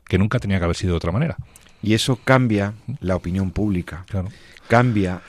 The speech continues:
Speaker 2: la opinión de las gentes, deja de verse ya como una alternativa y válida, perfectamente aceptable el aborto. Cierran ciento treinta y siete clínicas abortistas en los Estados Unidos de América en menos de un año.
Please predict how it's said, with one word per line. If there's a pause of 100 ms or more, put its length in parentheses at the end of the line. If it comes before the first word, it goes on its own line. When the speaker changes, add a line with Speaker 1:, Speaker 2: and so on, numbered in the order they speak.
Speaker 2:
la
opinión
de
las
gentes, (400)
deja
de
verse
ya
como
una
alternativa
y (200)
válida,
perfectamente
aceptable
el
aborto. (840)
Cierran
ciento
treinta
y
siete
clínicas
abortistas
en
los
Estados
Unidos
de
América (100)
en
menos
de
un
año.